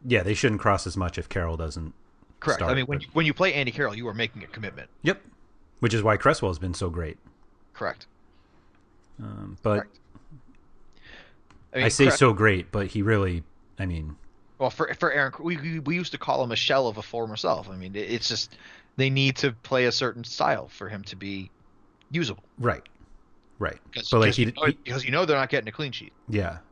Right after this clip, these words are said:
Speaker 1: And he doesn't shoot at all, uh, and his chances created comes, all come off of these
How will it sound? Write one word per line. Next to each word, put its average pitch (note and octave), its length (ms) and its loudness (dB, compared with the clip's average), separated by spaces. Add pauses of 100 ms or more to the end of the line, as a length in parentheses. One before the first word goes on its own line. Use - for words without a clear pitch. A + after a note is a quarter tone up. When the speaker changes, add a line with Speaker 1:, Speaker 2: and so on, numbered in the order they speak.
(400)
Speaker 1:
And A2 120 -2
he A2+ 80 4
doesn't A#2+ 400 4 (380)
shoot - 380 0
at G#2+ 120 -2
all, E2 400 0 (880)
uh, F#2 280 -6
and G#2 120 0
his F#2+ 120 0
chances A2 340 2
created G#2 420 2
comes, G2 520 -2 (760)
all A2 160 4
come G#2 200 0
off A2 220 4
of - 100 -8
these F2+ 280 -4